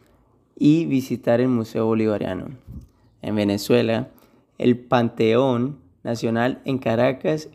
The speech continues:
y el Puente de Angostura son lugares emblemáticos. En Ecuador, Quito ofrece una rica historia colonial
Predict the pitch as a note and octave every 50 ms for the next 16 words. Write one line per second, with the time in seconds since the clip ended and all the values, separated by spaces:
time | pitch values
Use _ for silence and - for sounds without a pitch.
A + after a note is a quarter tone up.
0 | - - B2+ B2 B2 - - C#3+ C#3+ D3 D#3 D3+ D3+ E3+ F3 F#3+ G#3 - - _
1 | _ _ _ - - - A#2 B2 C3+ B2 A#2+ A#2+ - - - A2+ A#2 A#2 A#2 A2
2 | A2 A2 A#2 - - - - E3 D#3+ C#3 B2 A#2+ A#2 - C3+ - _ _ _ _
3 | - - C3 B2 B2 B2+ B2+ B2+ B2 B2+ A#2+ C3 B2 A2+ G#2+ G2+ G#2+ G#2+ G#2+ A2
4 | - - - - - A#2 - - - _ _ _ _ _ _ _ - - - -
5 | - _ _ _ _ - - - A2 A#2 A2+ A2+ A2+ - A2+ A2 A2 A2 A#2 B2+
6 | D3 F3 F3 - - _ _ _ _ _ _ _ _ _ _ _ _ - - -
7 | D#3+ D#3 - E3 D3 C3 A#2 B2 A2+ A2 A#2+ A2 A#2+ B2+ B2+ B2+ B2 B2 - C3+
8 | C3+ B2+ - C3+ A#2 - - A#2+ - C3 - - A#2 A2 A2 A2 A2+ B2 C3 C#3
9 | C#3+ D3+